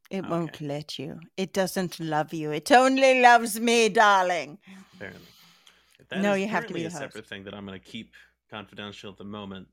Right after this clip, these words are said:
Speaker 2: until I at least move out of the house.
Speaker 1: Okay.
Speaker 2: One day. Uh, but for the most part, it's pretty much just like before.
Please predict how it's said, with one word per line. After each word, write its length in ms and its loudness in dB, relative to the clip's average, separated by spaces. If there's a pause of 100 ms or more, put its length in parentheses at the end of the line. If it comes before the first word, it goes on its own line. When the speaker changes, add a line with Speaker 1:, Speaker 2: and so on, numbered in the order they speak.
(220)
Speaker 2:
until 260 -14
I 140 -12
at 140 -12
least 200 -12
move 140 -12
out 160 -10
of 60 -16
the 80 -12
house. 300 -16 (800)
Speaker 1:
Okay. 280 -2
Speaker 2:
One 100 -10
day. 220 -20 (1000)
Uh, 180 -14
but 140 -16
for 80 -16
the 80 -12
most 300 -12
part, 200 -10
it's 140 -18
pretty 260 -16
much 180 -12
just 180 -14
like 160 -18
before. 540 -16